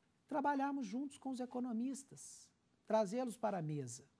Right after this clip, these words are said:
conversarmos com eles, entendermos, pesquisarmos, recorrermos aos conceitos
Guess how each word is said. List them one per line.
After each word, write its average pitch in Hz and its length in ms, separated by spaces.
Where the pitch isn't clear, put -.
conversarmos 214 880
com 160 160
eles, 127 560
entendermos, 220 1000
pesquisarmos, 208 1120
recorrermos 285 840
aos 294 160
conceitos 196 840